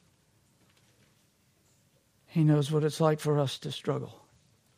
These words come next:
Number two, he loves his wife, even as Christ also loved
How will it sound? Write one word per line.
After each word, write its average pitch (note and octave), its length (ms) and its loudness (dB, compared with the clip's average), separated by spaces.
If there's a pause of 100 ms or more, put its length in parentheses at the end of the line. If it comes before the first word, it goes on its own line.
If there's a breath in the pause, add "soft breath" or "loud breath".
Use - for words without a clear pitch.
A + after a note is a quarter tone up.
(300 soft breath)
Number D#3+ 240 2
two, E3+ 440 0 (580 soft breath)
he F#3+ 180 6
loves E3 300 8
his E3+ 180 2
wife, E3 340 2
even E3 300 2
as D3+ 80 -2
Christ E3+ 440 0
also E3+ 560 0 (500 loud breath)
loved D#3 480 2